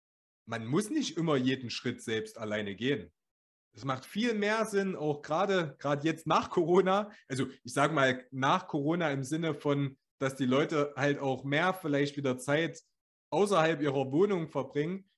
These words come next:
halt da wirklich auch die Leute zu suchen oder vielleicht auch trotzdem online weiterhin,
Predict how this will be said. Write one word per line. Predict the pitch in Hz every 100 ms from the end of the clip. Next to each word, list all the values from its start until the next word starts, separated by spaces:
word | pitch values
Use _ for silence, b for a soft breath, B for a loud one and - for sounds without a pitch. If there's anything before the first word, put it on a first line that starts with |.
| -
halt | 127 127
da | 147 165
wirklich | 165 170 160 143
auch | 139 139 -
die | 135
Leute | 127 143 156
zu | 147 127
suchen | 139 190 208 190 190 190 _ _ _
oder | 185 220 214
vielleicht | 170 160 156
auch | 156 147
trotzdem | 156 156 165 143 139 _
online | 151 170 156 147
weiterhin, | 135 139 131 135